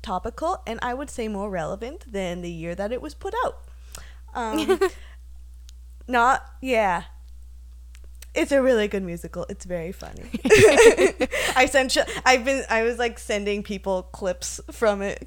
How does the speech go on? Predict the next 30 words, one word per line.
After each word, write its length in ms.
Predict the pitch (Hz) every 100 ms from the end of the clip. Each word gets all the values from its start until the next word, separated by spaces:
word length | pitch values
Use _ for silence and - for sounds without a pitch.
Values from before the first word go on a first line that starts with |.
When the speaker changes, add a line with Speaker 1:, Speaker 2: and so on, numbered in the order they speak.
| -
Speaker 1:
this 260 | 220 220 -
week 200 | 190 190
'cause 120 | -
I 60 | 202
was 100 | 202
like, 140 | 220
"Oh 40 |
my 120 | 359 339
goodness, 260 | 294 208
this 140 | 226 302
is 100 | -
so 180 | 370 320
funny! 320 | 277 220 196
Go 160 | 294 311 - 330
watch 220 | 370 392
all 80 | 339
these 180 | 311 220
videos." 460 | 247 190 156 -
Wa-, 140 | 226 233
Speaker 2:
<laughs> 40 |
Speaker 1:
was 160 | 233 226
it 100 | 254
funny, 260 | 220 208 196
Shoshana? 460 | 202 - 202 220 - -
Speaker 2:
Yeah, 180 | 208 -
that's 280 | 226 233 220
very 140 | 214 208
funny. 340 | 220 214 247 - -
<laughs> 160 | 427 440 - - -
Speaker 1:
Yeah, 80 | -